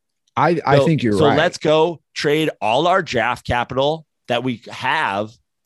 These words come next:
Speaker 2: and get Jalen Ramsey and Matt Stafford and Von Miller and Odell Beckham and, like, do all the things you have to do and go all in and win a fucking Super Bowl.
Speaker 1: I think the Rams, they really are the blueprint if you look at it.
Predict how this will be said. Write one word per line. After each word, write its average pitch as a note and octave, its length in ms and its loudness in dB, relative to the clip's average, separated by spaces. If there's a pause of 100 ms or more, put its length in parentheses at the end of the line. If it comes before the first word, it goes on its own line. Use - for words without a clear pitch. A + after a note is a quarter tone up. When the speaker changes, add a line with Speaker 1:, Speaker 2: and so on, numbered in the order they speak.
(180)
Speaker 2:
and A#2+ 300 -4
get C#3+ 420 0 (880)
Jalen C#3 460 -2
Ramsey G2 580 -4 (240)
and A#2+ 280 -2
Matt B2 300 -2
Stafford C3+ 640 -4 (180)
and A2+ 280 -4
Von D#3 380 0
Miller D3 400 0 (180)
and B2+ 240 -2
Odell D3 400 2
Beckham E3+ 420 -2
and, C#3+ 120 -2
like, C#3 180 -2
do D#3+ 160 2
all D3+ 280 0
the E3+ 100 -4
things E3+ 240 -6
you E3+ 80 -2
have D#3 100 -2
to D3 80 -10
do F#3 280 0
and C3 160 -10
go C#3+ 160 0
all D3 240 2
in F#3 260 -6
and B2+ 160 -6
win C#3 160 -4
a D#3 80 -2
fucking D#3 280 -4
Super D#4 300 -4
Bowl. - 220 -4 (160)
Speaker 1:
I C3 100 0
think F3+ 220 2
the C#3 100 2
Rams, C3+ 580 0
they A#2+ 240 -2
really B2 300 0
are G#2 220 -4
the F2 100 -12
blueprint F2 460 -10
if - 120 -18
you F#2 120 -12
look F#2 180 -10
at D2+ 200 -10
it. - 100 -20